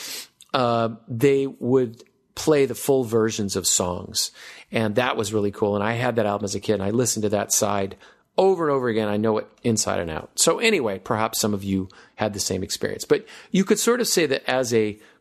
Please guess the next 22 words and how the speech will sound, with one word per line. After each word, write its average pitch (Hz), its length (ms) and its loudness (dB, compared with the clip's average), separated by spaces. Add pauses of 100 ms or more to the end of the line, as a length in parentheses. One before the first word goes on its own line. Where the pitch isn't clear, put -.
cultural 151 520 0
milestone, 113 960 0 (240)
this 127 180 2
Carnegie 120 400 -2
Hall 104 220 0
album 95 320 -4 (100)
could 127 140 -2
be 120 80 -4
seen 127 400 0
in 104 100 -4
the 98 80 -2
same 98 400 -2
light. 87 500 -4 (560)
Okay, - 300 -4
so - 400 2 (460)
let's - 480 2
talk 170 520 0
a 143 60 2
little 175 220 2
bit 196 140 2
more 135 420 0
about 107 580 -2